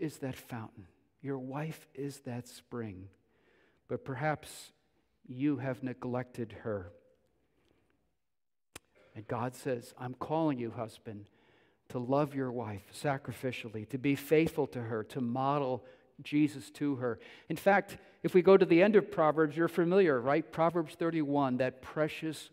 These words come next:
wife. And each of us, if you are a husband or you will be a husband someday, when you see something in your wife that you don't like, the temptation is to say, "Hmm,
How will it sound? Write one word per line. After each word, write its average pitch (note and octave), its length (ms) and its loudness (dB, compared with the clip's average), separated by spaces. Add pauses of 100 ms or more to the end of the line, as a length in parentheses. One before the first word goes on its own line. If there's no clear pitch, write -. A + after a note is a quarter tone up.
wife. B2 640 -8 (1160)
And D#3 360 0 (1300)
each G#3 240 0
of G3 160 2
us, C#3+ 240 2
if D3+ 140 -4
you D#3+ 100 4
are D3+ 120 6
a D3 40 2
husband G3+ 640 2
or C#3 160 0
you C3+ 160 2
will F3+ 260 4
be F3 160 0
a D#3 80 2
husband B2+ 480 -4
someday, A2+ 720 -6 (960)
when D3+ 200 4
you B3 240 8
see A#3+ 340 0
something F3+ 720 0 (100)
in D3+ 180 0
your D3 220 2
wife C3 720 -2
that C#3+ 180 -2
you D3 160 0
don't C#3 380 -2
like, B2 540 -2 (460)
the D#3+ 100 0
temptation F#3 720 2
is C3+ 100 -4
to - 60 -14
say, C#3 240 2 (180)
"Hmm, G3 160 2